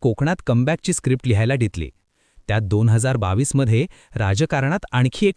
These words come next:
ट्विस्ट आला. शिवसेनेत फूट पडली. एकनाथ शिंदेंच्या नेतृत्वातली शिवसेना भाजपसोबत असली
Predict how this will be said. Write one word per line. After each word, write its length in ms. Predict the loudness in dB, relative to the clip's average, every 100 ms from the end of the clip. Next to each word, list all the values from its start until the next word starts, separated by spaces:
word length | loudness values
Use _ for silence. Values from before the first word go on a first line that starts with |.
| 0
ट्विस्ट 280 | -2 -2
आला. 180 | -6 -6 -10 _ _ _ _
शिवसेनेत 500 | -4 0 0 2 2 0
फूट 220 | 0 0 2
पडली. 300 | -2 -2 -6 _ _ _ _
एकनाथ 380 | -4 -2 0 -2
शिंदेंच्या 520 | 0 0 2 0 0
नेतृत्वातली 640 | 0 -2 -2 -4 -4 -2 -2
शिवसेना 560 | -2 -2 -2 0 -2 -2
भाजपसोबत 760 | 0 2 2 0 -2 -2 0
असली 380 | -2 0 0